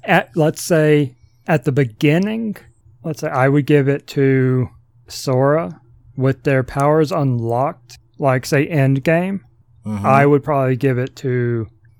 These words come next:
Speaker 1: Dragon Quest eleven Hero.
Speaker 2: Okay. All right. So there you go. Dragon Quest eleven is a better game.
Speaker 1: <laughs>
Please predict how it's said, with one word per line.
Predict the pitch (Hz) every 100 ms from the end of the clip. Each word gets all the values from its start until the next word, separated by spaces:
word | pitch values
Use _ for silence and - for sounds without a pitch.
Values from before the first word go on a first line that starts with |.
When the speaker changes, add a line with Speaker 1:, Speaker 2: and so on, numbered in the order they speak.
| -
Speaker 1:
Dragon | 131 120
Quest | 113 120 127
eleven | 113 107 104 - _ _ _
Hero. | - 113 120 139 _ _ _ -
Speaker 2:
Okay. | 151 220 147 175 - _ _ - -
All | 151
right. | 123 160 -
So | 127
there | 120 127
you | 135
go. | 180 165 151 -
Dragon | 123 127
Quest | 127 139 135
eleven | 147 147 151
is | 139
a | -
better | 147
game. | 156 165 - _ - - -
Speaker 1:
<laughs> | 143 - 165 -